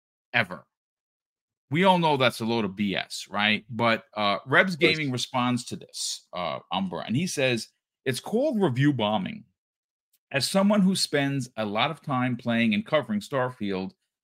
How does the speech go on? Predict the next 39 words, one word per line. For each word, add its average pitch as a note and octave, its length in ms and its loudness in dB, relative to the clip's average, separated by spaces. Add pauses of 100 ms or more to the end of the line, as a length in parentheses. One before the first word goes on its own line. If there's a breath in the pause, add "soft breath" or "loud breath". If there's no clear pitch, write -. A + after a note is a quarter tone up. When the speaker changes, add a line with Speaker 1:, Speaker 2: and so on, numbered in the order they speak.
(200)
Speaker 1:
I E3+ 100 4
know F3 180 4
this D3 220 -2
rating C#3 320 2
is A2 100 -2
far D3 300 2
from C3+ 240 -2
being A#2 260 4
an A2 160 -4
accurate A#2+ 540 -6
representation G#2 800 -2
of F2+ 80 -8
Starfield. B2 720 -2 (480)
Starfield B2+ 380 2
is G#2+ 160 -4
an A#2 100 4
awesome D#3+ 320 2
game C3 400 6
and A2 240 2
one B2 580 2 (380)
of B2 140 0
Bethesda's A#2 580 0
best A#2 500 0
games G2+ 520 0
yet." G2 440 -4
Now, A2+ 340 2 (180)
th-, A#2+ 120 -12
why G3+ 460 2
I C3+ 100 6
wanna D#3+ 320 0
continue B2+ 560 0
before A2+ 360 -2
I G#2+ 140 -6
hand A#2+ 240 0
over A2+ 260 -2
the F2+ 100 -6
mic G2+ 320 -4
to F#2+ 100 -18
you E2 340 -8